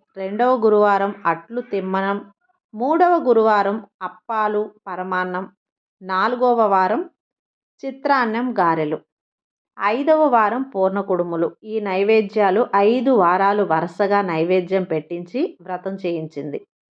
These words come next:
లక్ష్మీదేవి అనుగ్రహానికి పాత్రులయ్యేవారు మరణాంతరం వైకుంఠం చేరారు. ఈ వ్రతం చేసేవారు భక్తి లోపం లేకుండా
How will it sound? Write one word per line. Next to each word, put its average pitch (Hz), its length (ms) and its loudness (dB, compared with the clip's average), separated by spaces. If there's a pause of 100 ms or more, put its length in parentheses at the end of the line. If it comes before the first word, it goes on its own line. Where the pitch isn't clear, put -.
(680)
లక్ష్మీదేవి 294 840 2
అనుగ్రహానికి 208 760 0
పాత్రులయ్యేవారు 180 1300 0 (160)
మరణాంతరం 202 840 -2
వైకుంఠం 190 540 -2
చేరారు. 160 480 -2 (300)
ఈ 202 180 -10
వ్రతం 185 420 -2
చేసేవారు 202 880 0
భక్తి 170 360 -8
లోపం 208 420 -6
లేకుండా 170 440 -6